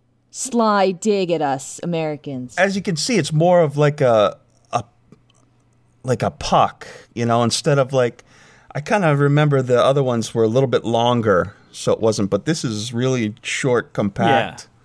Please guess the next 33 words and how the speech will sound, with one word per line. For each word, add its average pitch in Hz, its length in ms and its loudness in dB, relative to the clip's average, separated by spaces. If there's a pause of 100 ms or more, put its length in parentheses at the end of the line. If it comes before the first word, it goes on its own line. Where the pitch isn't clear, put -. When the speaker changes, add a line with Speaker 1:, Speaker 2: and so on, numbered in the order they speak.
(1400)
Speaker 3:
Well, 196 220 -4
Speaker 1:
You 208 80 0
know 208 160 4
what? 233 220 4
That 226 180 2
sounds 240 240 2
like 214 120 0
they 214 100 0
didn't 220 140 4
get 208 120 -2
the 185 80 0
recipe 214 460 0
right. 165 320 -2
Like, 160 160 -6
those 185 160 0
things 226 240 2
didn't 208 260 0
rise. 190 460 4
<laughs> 480 580 6
They 440 140 6
just 359 260 2
kinda 349 220 4
stayed 262 400 0
short. 220 580 0
They're 320 380 0
like, 226 160 6
"We 208 140 4
don't 233 160 6
understand 359 720 2
the 240 100 6
recipe 226 480 0
in 202 80 0
English." 170 540 -2